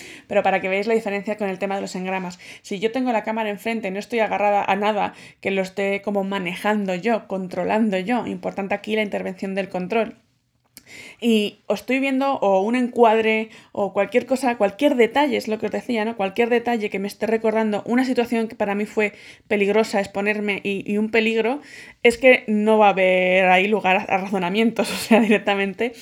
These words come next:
el cerebro campa a sus anchas por, por el inconsciente y decide, y decide que eso es peligroso y que no. Entonces bloqueo, me quedo en blanco, me nubla todo y digo, "Uf,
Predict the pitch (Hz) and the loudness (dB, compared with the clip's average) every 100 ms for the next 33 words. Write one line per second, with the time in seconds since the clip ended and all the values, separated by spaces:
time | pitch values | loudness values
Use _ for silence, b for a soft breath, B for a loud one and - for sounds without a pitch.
0 | B B B 220 208 208 196 202 208 202 | B B B 0 0 0 0 2 2 2
1 | 196 190 - 220 214 202 208 196 196 196 | 0 -2 0 0 2 2 0 -2 -4 -2
2 | 220 220 - 190 185 185 185 185 185 185 | -4 -4 -4 -2 0 -2 -4 -4 -4 -6
3 | 190 202 202 254 208 185 180 190 175 B | -6 -6 -2 -2 -2 -2 -2 -4 -4 B
4 | B B - 196 214 214 220 208 214 208 | B B -4 -2 2 0 0 -6 -4 -2
5 | 214 220 254 240 185 170 170 175 - - | -2 -2 -4 -4 0 0 0 -4 -10 -18
6 | - - 196 190 196 190 185 190 247 262 | -12 -6 -4 -4 -6 -4 -2 0 2 2
7 | 370 B B B 202 185 196 196 208 240 | 0 B B B -4 0 0 0 0 -2
8 | 254 302 277 208 190 196 196 202 202 254 | 0 -2 -2 -2 -2 -2 -2 -2 0 0
9 | 269 359 415 226 196 180 185 202 294 - | 0 -2 -6 -6 -4 0 0 0 -4 -6